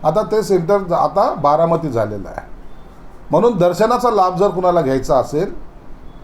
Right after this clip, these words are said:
तर त्याने आता मातोश्रीला न जाता बारामतीला जावं, असं आव्हान कदाचित संजय राऊतला करावं असं वाटत असेल. कारण जर पाहिलं, तर मला असं वाटतंय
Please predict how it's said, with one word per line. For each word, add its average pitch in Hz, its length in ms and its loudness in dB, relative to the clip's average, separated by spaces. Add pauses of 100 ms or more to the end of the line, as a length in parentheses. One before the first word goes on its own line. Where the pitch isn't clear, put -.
(240)
तर 208 100 2
त्याने 208 240 2
आता 226 340 4
मातोश्रीला 190 640 2
न 160 120 4
जाता 180 460 0 (840)
बारामतीला 220 580 2
जावं, 180 360 4
असं 185 140 -2
आव्हान 180 460 2
कदाचित 156 540 0
संजय 165 400 6
राऊतला 151 320 2
करावं 147 320 2
असं 165 140 -2
वाटत 127 300 0
असेल. 92 240 -8 (3250)
कारण 240 340 -8
जर 233 160 2
पाहिलं, 165 460 2 (2250)
तर 226 60 4
मला 214 280 2
असं 220 200 2
वाटतंय 143 500 0